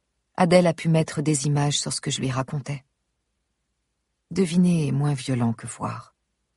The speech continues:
En quelques heures, mon père a cherché sa carte vitale et son téléphone, oublié son code pin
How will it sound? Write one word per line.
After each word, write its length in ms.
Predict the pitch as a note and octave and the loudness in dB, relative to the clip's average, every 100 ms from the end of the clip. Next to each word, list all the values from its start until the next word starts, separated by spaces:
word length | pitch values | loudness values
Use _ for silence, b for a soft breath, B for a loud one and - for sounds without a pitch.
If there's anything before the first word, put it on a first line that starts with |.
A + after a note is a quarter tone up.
| _ _ _ _ - | _ _ _ _ -4
En 100 | C3+ | -2
quelques 440 | C3 A#2 B2+ A2+ | -2 -4 -6 -4
heures, 220 | B2+ B2 - _ _ _ _ _ _ _ D#3 | -4 -4 -10 _ _ _ _ _ _ _ -2
mon 120 | D3+ | 0
père 280 | D3+ D3 C#3+ | 2 2 2
a 60 | |
cherché 300 | C#3 C#3+ - | -2 -2 -4
sa 160 | D3+ C#3 | -4 -4
carte 280 | - C3+ C#3+ | -4 -6 -8
vitale 420 | C3+ - C#3 C3 | -10 -4 -2 -2
et 60 | C3 | -4
son 180 | - | -6
téléphone, 600 | B2+ - B2+ - C#3 D3 - _ _ _ _ - | -6 -6 -8 -6 -6 -6 -12 _ _ _ _ -4
oublié 420 | D3 C3 B2 B2+ | 0 0 0 -2
son 180 | - B2+ | -4 -8
code 220 | B2+ - | -8 -10
pin 300 | - C#3 | -6 -4